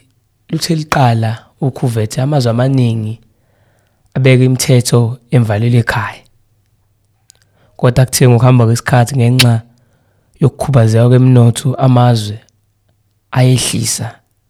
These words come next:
imvalelo ekhaya noma iy'gaba zemvalelo ekhaya. Kodwa sekuvela manje ngokuthi lawo mazwe ayehlise izigaba zemvalelo ekhaya asebuyele emuva,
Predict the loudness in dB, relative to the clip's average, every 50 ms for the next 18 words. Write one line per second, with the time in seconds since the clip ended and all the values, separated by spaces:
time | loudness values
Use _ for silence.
0 | _ _ _ _ _ -6 -6 -4 -4 -4 -6 -6 -6 -6 -6 -4 -2 -2 -2 0
1 | 0 0 0 0 0 0 0 0 0 2 2 0 0 -2 -2 -2 -4 -4 -4 -4
2 | -2 0 0 0 0 0 -2 -4 -6 -6 -10 -18 _ _ _ _ _ _ _ _
3 | _ _ _ _ _ _ _ _ -6 -2 0 2 2 2 2 0 0 0 2 2
4 | 2 4 4 2 2 2 2 2 2 2 2 0 0 0 -2 -2 -4 -4 -4 -4
5 | -4 -4 -4 -4 -8 _ _ _ _ _ _ _ _ _ _ _ _ -4 0 2
6 | 4 4 4 4 4 4 4 4 4 2 0 0 0 2 2 4 4 4 2 2
7 | 0 -2 0 0 2 2 0 0 -2 -6 _ _ _ _ _ _ _ _ _ _
8 | _ _ _ _ _ _ _ -4 -2 -2 -2 0 0 2 2 2 0 0 0 2
9 | 2 2 2 0 0 2 2 0 0 0 0 -2 -2 -6 _ _ _ _ -4 -2
10 | -2 0 0 0 0 2 2 4 4 4 4 2 2 0 -4 -6 -6 -8 -8 -10